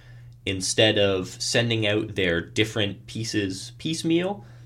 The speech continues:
they attach them all together on a single scaffold, so they're a little factory, a biological nanomachine, and then they clamp that to the outside of their cell. And we've observed that this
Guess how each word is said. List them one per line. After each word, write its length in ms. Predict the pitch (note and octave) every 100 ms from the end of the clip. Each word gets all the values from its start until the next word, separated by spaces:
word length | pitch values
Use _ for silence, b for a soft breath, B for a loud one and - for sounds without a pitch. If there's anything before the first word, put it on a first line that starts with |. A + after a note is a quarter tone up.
| B
they 200 | - G2
attach 420 | F#2 - G#2 G#2 -
them 220 | F#2 F2
all 260 | - C3+ D3+
together 540 | D3+ A2 G#2 A2 A#2
on 140 | G2+ G2
a 40 |
single 320 | - D#3+ D#3+
scaffold, 640 | C3+ - F#2 - A#2+ B2 B2+
so 180 | F#2 F#2
they're 360 | F2+ F2+ E2+ B B B - -
a 60 | F#2+
little 240 | G#2+ A2
factory, 720 | - A#2 G#2 - C3+ C3 D3+ -
a 80 | G2
biological 680 | G2+ F#2+ A2 G#2 G#2+ A2 G2
nanomachine, 840 | F#2+ G#2 A#2 A#2+ - C3+ C#3 C#3+
and 160 | - G2
then 100 | F#2+
they 120 | F#2+
clamp 460 | - - F3 E3 -
that 300 | A#2 A#2+ -
to 80 | G#2
the 180 | - G2
outside 340 | G2 F#2+ F#2
of 80 | F2+
their 80 | F2+
cell. 440 | - D#2 D#2 - B B B -
And 360 | F#2+ F#2+ F2+
we've 200 | G#2+ C3
observed 600 | C3 G#2 G2 G#2 A2+ G2
that 320 | G2+ F2 - F#2+
this 360 | G2 F#2 -